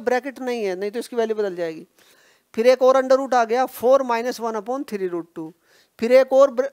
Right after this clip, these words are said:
under root आ गया four minus one upon three root two and so on up to infinite। तो इसकी वैल्यू क्या होगी? The value of this one is equal to,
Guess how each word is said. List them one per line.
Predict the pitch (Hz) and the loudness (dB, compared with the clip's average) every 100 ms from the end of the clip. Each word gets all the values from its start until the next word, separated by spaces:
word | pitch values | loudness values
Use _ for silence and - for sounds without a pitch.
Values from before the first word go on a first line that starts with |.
| 214 | -6
under | 226 240 | 0 0
root | 247 214 | 2 0
आ | 208 | 0
गया | 240 240 - | 0 0 2
four | 254 247 | 2 2
minus | 220 220 233 214 | -2 -4 -8 -8
one | 208 196 | -8 -8
upon | 220 247 | -8 -10
three | - 190 | -8 -6
root | 175 170 - | -6 -10 -8
two | 214 | -4
and | 220 254 - | -4 -4 -8
so | 240 220 | -4 -4
on | 226 | -2
up | 208 - | -6 -4
to | 311 - - | -6 -6 -8
infinite। | 254 - - 196 185 165 165 _ _ _ _ _ - | -8 -8 -4 -4 -4 -8 -12 _ _ _ _ _ 2
तो | 262 - | 2 0
इसकी | 226 - 294 | -10 -10 -6
वैल्यू | 247 214 214 262 | 0 0 -2 -8
क्या | - 196 | -2 -2
होगी? | 175 208 | 0 -2
The | 226 208 | -2 2
value | 214 233 277 | 2 2 -4
of | 254 202 | -4 -4
this | 190 208 | -6 -6
one | 220 - 233 | -10 -10 -4
is | 214 202 - | -4 -6 -12
equal | 190 175 175 170 | -10 -6 -8 -8
to, | 165 | -14